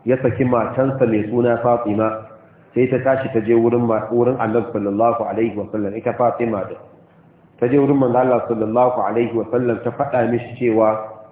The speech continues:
mijina fa Hafsu ibn al-Mughira ya sake ni. Annabi sallallahu alaihi wa sallam sai ya ce a kira shi.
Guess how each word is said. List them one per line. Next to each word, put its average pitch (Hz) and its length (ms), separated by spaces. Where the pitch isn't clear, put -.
mijina 113 680
fa 117 540
Hafsu 120 600
ibn 123 260
al-Mughira 110 760
ya 113 220
sake - 220
ni. 90 240
Annabi 120 300
sallallahu 117 160
alaihi 113 80
wa - 0
sallam 113 220
sai 107 100
ya 104 80
ce 107 100
a 92 100
kira 98 320
shi. - 200